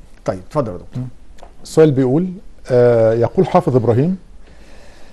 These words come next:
Speaker 2: ومهم جدًا إن الطالب طبعًا ياخد باله، لو كان في، لو كان في عنوان بيبقى مهم جدًا يعني.
Speaker 1: طبعًا.
Speaker 2: "أي شباب النيل لا تقعد بكم عن خطير المجد أختار السفر،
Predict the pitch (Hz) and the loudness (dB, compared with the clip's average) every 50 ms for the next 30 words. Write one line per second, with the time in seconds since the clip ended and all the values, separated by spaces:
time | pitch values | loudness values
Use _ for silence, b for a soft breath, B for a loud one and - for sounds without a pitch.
0 | b b b b 120 120 123 151 160 139 123 170 131 147 139 127 117 - 151 147 | b b b b 0 2 2 4 4 4 2 2 2 2 2 0 0 0 -2 -2
1 | 139 - 147 139 135 143 - - 117 110 143 131 123 113 - - 151 131 - - | 0 0 0 2 2 0 0 0 2 4 4 4 4 4 2 -2 -4 -4 -4 -6
2 | - 151 131 131 117 117 - 160 151 139 - 170 139 123 127 135 151 135 120 127 | -8 -4 0 0 0 0 0 -4 -4 -4 -2 -2 0 0 0 0 0 2 2 2
3 | 120 113 113 110 123 123 110 127 120 110 120 113 117 123 135 165 190 - - - | 2 2 2 0 0 0 -2 -2 -2 -2 0 0 0 0 0 -2 -6 -6 -6 -4
4 | 135 107 85 76 - - - - b b b b b b b b b b b b | -4 -4 -6 -8 -16 -18 -18 -18 b b b b b b b b b b b b
5 | 165 151 147 - - 151 131 151 175 147 160 147 139 151 175 165 156 139 135 123 | 4 4 4 4 4 4 4 4 4 4 4 2 2 2 2 4 4 6 4 4
6 | - 160 165 - - 143 131 110 104 123 160 - 160 147 135 131 131 113 - - | 4 2 0 2 2 2 2 2 2 -2 -2 0 0 2 4 4 2 2 0 -4
7 | 123 117 - - 147 135 131 120 120 143 156 131 113 131 131 127 - - - - | -4 -4 -2 0 2 2 2 2 0 0 -2 -2 0 0 0 -2 -2 -4 -2 0
8 | 143 139 131 131 - - 147 - - 170 | 2 2 2 2 0 -2 -2 0 0 -2